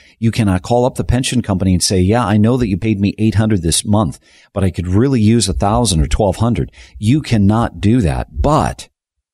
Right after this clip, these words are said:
if you find that you're able to roll the pension into an I R A, you can do that, because now all of that money is within your control.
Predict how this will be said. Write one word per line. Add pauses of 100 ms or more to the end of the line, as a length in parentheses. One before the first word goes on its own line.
(200)
if
you
find
that
you're
able
to
roll
the
pension
into
an
I
R
A, (300)
you
can
do
that,
because
now
all
of
that
money
is
within
your
control.